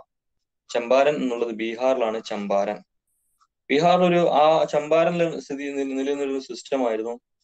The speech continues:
എനിക്ക് കുഴപ്പമൊന്നുമില്ല, എനിക്ക് എന്തായാലും കുഴപ്പമൊന്നുമില്ല, no problem. എനിക്ക് ഈ, ഞാൻ നിങ്ങൾ പറ-, നിങ്ങൾ പറഞ്ഞ പോലെ ഞാൻ class എടുക്കും. ഓക്കെ, അങ്ങനത്തെ കുഴപ്പമൊന്നുമില്ല.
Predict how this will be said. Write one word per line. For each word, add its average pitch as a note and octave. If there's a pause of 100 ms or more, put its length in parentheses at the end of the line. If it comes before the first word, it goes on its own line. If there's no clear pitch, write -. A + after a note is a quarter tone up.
(3250)
എനിക്ക് C3
കുഴപ്പമൊന്നുമില്ല, D3+ (200)
എനിക്ക് B2+
എന്തായാലും D3
കുഴപ്പമൊന്നുമില്ല, B2
no G#2+
problem. A#2 (1700)
എനിക്ക് A#2+
ഈ, B2
ഞാൻ B2
നിങ്ങൾ F3
പറ-, E3
നിങ്ങൾ D#3
പറഞ്ഞ D#3+
പോലെ D#3
ഞാൻ C#3
class A2+
എടുക്കും. G2+
ഓക്കെ, A2+
അങ്ങനത്തെ A2+
കുഴപ്പമൊന്നുമില്ല. A#2